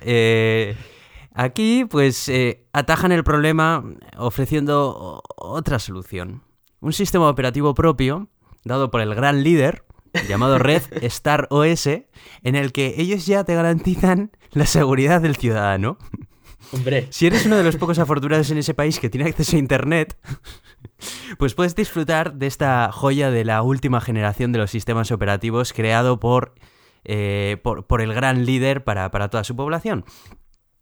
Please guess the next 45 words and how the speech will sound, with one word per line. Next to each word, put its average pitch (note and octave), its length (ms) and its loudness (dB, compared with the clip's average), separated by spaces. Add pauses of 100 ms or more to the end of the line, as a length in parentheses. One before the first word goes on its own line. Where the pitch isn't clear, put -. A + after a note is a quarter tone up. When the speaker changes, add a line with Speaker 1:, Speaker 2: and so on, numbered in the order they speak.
(220)
Speaker 1:
Y C3 320 0 (100)
hay E3 160 -8
una G3+ 140 -6
página, C#3+ 520 -4
se A2+ 180 -6
sabe B2 200 -2
bastante A#2 360 -4
poco, G2 220 -4
pero G#2 200 -2
hace A#2+ 240 -4
poco C3 220 -6
se B2+ 100 -8
ha A2+ 40 -8
filtrado A2+ 400 -4
una A2+ 140 -2
imagen A#2+ 380 -4
de G#2 60 -2
este, G2 600 -6
de G2 140 -8
este A#2 160 -12
sistema G#2+ 280 -6
operativo. F2+ 500 -8 (360)
Bueno, F#2 240 0
en G#2 120 -2
realidad A#2 360 -2 (140)
no A#2+ 220 0
es A2 100 -2
más A#2 180 -4
que G#2+ 300 -4
una G#2+ 260 0
distribución G#2 520 -4
más G2+ 160 -2
de G2+ 80 -2
Linux A#2+ 280 -2
que F#2 120 -6
la F2+ 60 -2
han F#2+ 120 -4
tuneado F#2 760 -6
allí F#2 520 -6
en F2+ 100 -6
el F2+ 80 -4
gobierno F2+ 560 -2 (340)
a F#2 140 -8
su F#2+ 380 -2
manera F#2+ 420 -2